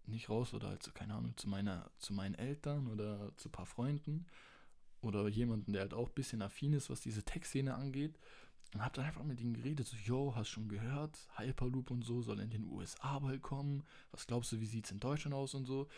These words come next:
Das heißt, versuch mal, wenn du irgendwas liest, wenn du irgendwas hörst aus meinem Podcast, ist entweder, oder nicht nur aus meinem, sondern aus allen, versuch nicht nur,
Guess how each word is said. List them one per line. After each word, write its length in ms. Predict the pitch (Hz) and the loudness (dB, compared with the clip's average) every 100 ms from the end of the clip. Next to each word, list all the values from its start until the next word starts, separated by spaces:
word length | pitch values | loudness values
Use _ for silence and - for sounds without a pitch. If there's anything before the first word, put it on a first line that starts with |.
| - - | -16 -12
Das 200 | - - | -10 -2
heißt, 280 | 135 175 - - - | 2 2 -2 -12 -4
versuch 360 | 113 117 180 | 2 4 6
mal, 120 | 147 123 | 6 8
wenn 120 | 123 | 6
du 60 | 123 | 4
irgendwas 400 | 143 117 - 120 | 4 4 2 -2
liest, 420 | 123 143 127 - | 4 6 4 0
wenn 120 | 113 | -2
du 40 | |
irgendwas 380 | 113 139 120 - | 0 0 -2 -2
hörst 240 | 123 135 127 | 0 0 -2
aus 100 | 113 | -4
meinem 220 | 117 107 | -2 -2
Podcast, 560 | - 135 - 101 - | -4 -4 -4 -6 -6
ist 160 | - - | -8 -4
entweder, 480 | 113 143 151 117 - | 0 0 2 -2 -2
oder 140 | 120 117 | -2 -2
nicht 160 | 120 | -2
nur 80 | 113 | -2
aus 140 | - | -2
meinem, 260 | 107 113 107 | 0 2 2
sondern 240 | 98 101 | 0 -2
aus 180 | 98 - | -4 -4
allen, 280 | 107 110 101 - - - - - - - - - - - - - - - | -2 -2 -2 -8 -14 -14 -14 -16 -16 -16 -16 -20 -20 -20 -20 -20 -18 -14
versuch 380 | - 107 123 170 | -2 2 4 4
nicht 260 | 131 156 - | 4 2 2
nur, 260 | 175 208 | 2 0